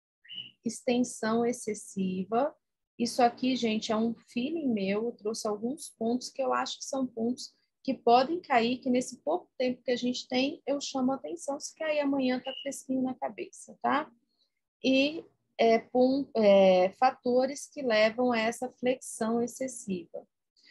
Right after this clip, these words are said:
Bem, a extensão excessiva, ela pode ser causada, tá? Por fatores como suspensão inadequada, é, devido à flexão plantar excessiva,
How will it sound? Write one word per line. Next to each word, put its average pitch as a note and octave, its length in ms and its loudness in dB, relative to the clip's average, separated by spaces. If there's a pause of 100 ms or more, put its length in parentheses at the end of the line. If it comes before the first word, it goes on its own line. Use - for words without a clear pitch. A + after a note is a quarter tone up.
(240)
Bem, F#3+ 440 4 (680)
a C4+ 180 6
extensão D4+ 920 0
excessiva, G#3+ 960 -4 (180)
ela A3 220 4
pode A3 320 0
ser A3+ 200 -4
causada, G#3 840 0 (280)
tá? G3+ 340 2 (460)
Por B3 120 4
fatores A3 640 2
como E3 500 -2
suspensão A#3+ 920 -2
inadequada, G#3 1120 0 (920)
é, F3+ 600 4
devido G#3 420 2
à A3+ 60 0
flexão B3 500 -2
plantar B3+ 560 2
excessiva, G3 1120 -4